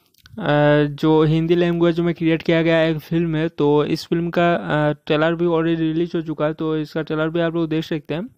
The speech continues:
और इस फ़िल्म के बारे में आज हम आप लोग को, अ, डिस्कस करने वाले हैं इस, अ, Bosch, अ, Dead and Alive के बारे में। So, Bosch, अ, Dead and Alive is an Indian historical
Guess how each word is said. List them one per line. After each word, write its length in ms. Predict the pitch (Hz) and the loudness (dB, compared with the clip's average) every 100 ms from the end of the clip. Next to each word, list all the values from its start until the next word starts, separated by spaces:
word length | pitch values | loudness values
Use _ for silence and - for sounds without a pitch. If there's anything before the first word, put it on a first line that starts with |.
| - - - - - | -20 -20 -20 -12 -2
और 260 | 143 147 | 0 0
इस 200 | 156 165 | -2 -2
फ़िल्म 200 | - 175 | -2 -2
के 80 | 175 | 0
बारे 260 | 170 160 170 | 0 0 0
में 160 | 175 | 0
आज 260 | 170 151 156 | 0 -2 -4
हम 140 | 165 | -4
आप 100 | 170 | -2
लोग 180 | 165 165 | -2 -2
को, 180 | 170 170 | -2 -4
अ, 360 | 165 151 147 147 | -2 -4 -2 -4
डिस्कस 400 | 151 - 170 - | -6 -6 -8 -6
करने 160 | 170 | -4
वाले 220 | 156 147 | 0 0
हैं 160 | 151 165 | 0 -2
इस, 140 | 151 | -6
अ, 360 | 156 151 151 151 - - - 160 | -6 -4 -2 -4 -6 -16 -14 -2
Bosch, 340 | 156 160 - | 0 0 -2
अ, 140 | 160 151 | -4 -2
Dead 240 | 156 160 | 0 -2
and 380 | 160 151 151 143 | -2 -4 -4 -6
Alive 340 | 156 160 160 | -4 -4 -4
के 100 | 165 | -2
बारे 240 | 147 139 143 | -2 0 -2
में। 140 | 180 | -6
So, 380 | 208 156 147 147 | -6 -2 0 0
Bosch, 360 | 143 170 180 175 | 0 -2 -2 -4
अ, 80 | |
Dead 280 | 156 165 170 | -2 -2 -2
and 160 | 175 170 | -4 -2
Alive 420 | 151 156 165 160 | 0 0 -2 -2
is 160 | 156 165 | -4 -2
an 140 | 160 | -4
Indian 680 | - 151 156 165 165 165 147 | -4 -4 -2 -2 -2 -4 -4
historical 640 | 143 - 165 165 165 160 | -4 -4 -2 -2 0 0